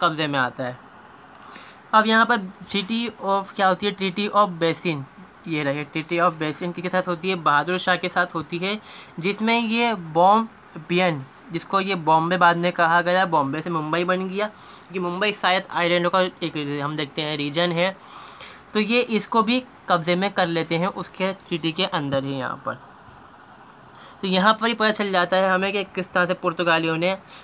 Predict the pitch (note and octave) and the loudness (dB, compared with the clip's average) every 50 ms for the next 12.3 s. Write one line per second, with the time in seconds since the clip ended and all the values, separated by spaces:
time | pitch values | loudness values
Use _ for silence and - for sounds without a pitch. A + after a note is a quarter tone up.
0 | - - - D#3+ D#3+ E3 F3+ F#3+ F#3+ F#3 E3+ D#3+ D#3 D3+ - F#3+ F#3 F3+ F#3+ F#3 | -16 -4 0 0 0 2 0 -2 -2 -2 -2 -2 -2 2 2 4 4 4 4 2
1 | - F#3+ G3 G3 F#3+ G3+ G3+ G3+ F#3 F#3+ F#3 G3 G3 F#3+ - F#3+ F3 F3 - - | 2 0 0 0 2 0 0 0 0 0 0 2 0 2 4 2 2 2 0 -2
2 | F#3 E3+ D3+ D3 D3+ C#3+ D3+ D3+ D#3 D#3+ D#3+ D#3 - - D#3 D#3 D#3+ - F3 E3+ | -6 -4 -2 -2 -2 -2 -2 -2 -2 -2 -4 -4 -4 -2 0 0 0 2 0 -2
3 | E3 - E3+ E3+ F3 E3 E3 D#3+ E3+ E3+ E3+ E3+ F3 E3+ D#3 D#3 D3+ C#3+ C3+ - | -2 -2 -2 -4 -2 -2 -2 -2 -2 -2 -2 -2 -2 0 0 -2 -2 -4 -6 -10
4 | - - - - - - - - - - D#3+ F3 E3 F3+ - - E3+ E3+ F3 F#3+ | -16 -20 -20 -20 -20 -20 -20 -20 -14 -4 0 0 2 2 2 2 2 2 2 2
5 | F#3+ F#3 F3 E3+ - G3 F#3+ F#3+ F3+ F#3 E3+ E3 E3 E3+ E3+ F3 F3+ F3+ F3+ D#3+ | 0 0 -2 -4 -2 -2 -2 0 2 2 2 2 2 0 0 0 -2 -2 -4 -2
6 | D#3+ D#3+ D#3 D#3 E3 F3+ F3 - E3+ E3 D#3+ - D#3+ E3 D#3+ D#3+ D3+ D3+ D#3+ D#3+ | 0 0 0 0 -2 -6 -4 -2 -2 -2 -2 -2 -4 -4 -2 0 0 0 0 0
7 | - E3 D#3 D#3+ D#3 D#3+ D#3 D3+ D3+ D#3 E3 E3 D#3+ - - G3 F#3+ G3 - - | 0 0 0 0 -2 -2 0 2 2 0 0 -2 -4 -4 -6 -8 -10 -10 -14 -20
8 | - F3 F3 F#3 F3+ F#3 G3 G#3+ - - - - - - - - - D3 D3+ D3+ | -16 -10 -4 0 0 0 0 -2 -6 -12 -20 -20 -20 -20 -20 -6 -2 0 2 4
9 | D#3+ E3 E3+ E3 F3+ F3+ F#3+ G3 F3 D#3 D3+ D3 D#3 D#3+ D#3 D#3+ G3+ G#3+ A3 - | 4 4 4 4 2 -2 -4 -2 0 2 2 2 2 2 -2 -4 -6 -6 -6 -8
10 | - - - - - - F3+ F3 E3+ - E3+ E3+ E3+ G3+ F#3+ G3+ G3+ G3 G3+ G3+ | -14 -20 -20 -20 -10 -8 -6 -6 -2 -2 -2 -2 -2 -2 0 0 0 0 0 -4
11 | G#3 G#3 G3+ F#3 D#3 E3 F3 E3 E3 D#3+ D3+ C#3 C3+ C3 C3 - E3+ F#3 F#3+ - | -2 0 0 0 2 2 2 2 2 0 0 0 -2 -4 -2 0 0 0 0 0
12 | - - G3+ G#3+ G#3+ | -2 -2 0 0 -2